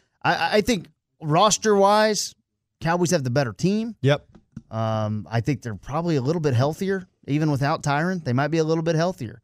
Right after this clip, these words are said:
Speaker 1: So I, I think getting Gallup back, if Gallup can give you something on offense, I think that opens things up quite a bit, especially if, if Alexander is gonna travel with Cooper. That's, they need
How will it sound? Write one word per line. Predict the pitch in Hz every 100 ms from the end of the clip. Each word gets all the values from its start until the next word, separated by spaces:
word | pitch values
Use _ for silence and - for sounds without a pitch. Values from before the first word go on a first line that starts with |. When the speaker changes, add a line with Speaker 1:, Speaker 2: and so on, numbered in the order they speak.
| _ _ _
Speaker 1:
So | - 127 127 120 - _ _
I, | - 143 139
I |
think | 180 180 139
getting | 156 131
Gallup | 113 131 135 117
back, | 117 117 113
if | -
Gallup | 135 156 -
can | 117
give | 117
you | 110
something | 131 117 110
on | 104 104
offense, | 113 - 104
I | -
think | 127 -
that | 113
opens | 113 107 101
things | 113 107 104
up | 117 -
quite | 113 104
a |
bit, | 104 123 117 -
especially | - 147 165 170
if, | 131 - _ _ -
if | 117
Alexander | 190 214 135 139 160
is | 139
gonna | 120 120
travel | - 131 139 120
with | 107
Cooper. | - 147 135 110
That's, | 120 - -
they | 123 120
need | 123 156 160 123